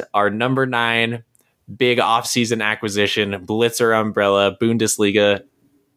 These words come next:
I, it's not even fair to call him a Bundesliga player, but Bundesliga cast off might be more, more accurate, missed from a wide open shot,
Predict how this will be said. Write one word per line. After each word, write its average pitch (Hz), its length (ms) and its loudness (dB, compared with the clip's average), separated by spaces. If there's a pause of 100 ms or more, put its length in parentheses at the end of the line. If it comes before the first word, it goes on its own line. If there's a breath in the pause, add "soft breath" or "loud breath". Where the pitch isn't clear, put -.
(480)
I, - 220 -6
it's 113 160 -8
not 104 120 -2
even 90 140 -6
fair 92 140 0
to 85 60 0
call 82 200 -4
him 76 60 -12
a - 20 -18
Bundesliga 78 460 -6
player, 76 300 0
but - 220 -10
Bundesliga 95 580 -2
cast - 480 -2
off 85 320 0
might 85 280 -6
be 80 200 -10 (140)
more, 82 400 -4 (760 loud breath)
more 95 200 0
accurate, 92 580 -2
missed 123 640 -4 (400)
from 123 300 -4 (420)
a 110 140 0
wide 104 480 0
open 107 340 0
shot, 101 440 0